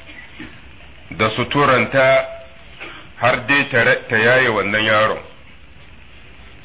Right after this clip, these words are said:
Sai Allah ya ce kada a ɗora masa abin da ba zai iya ɗauka ba.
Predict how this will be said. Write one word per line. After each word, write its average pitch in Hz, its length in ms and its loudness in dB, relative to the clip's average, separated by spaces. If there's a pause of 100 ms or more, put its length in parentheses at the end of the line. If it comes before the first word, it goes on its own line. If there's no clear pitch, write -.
(140)
Sai 113 120 0
Allah 123 380 2
ya 120 120 2
ce 120 180 -4
kada 139 360 0
a 117 80 2
ɗora 147 380 0
masa 131 300 0
abin 131 280 -2
da 123 80 -2
ba 123 140 0
zai 156 200 0
iya 117 160 0
ɗauka 98 420 0
ba. - 160 -12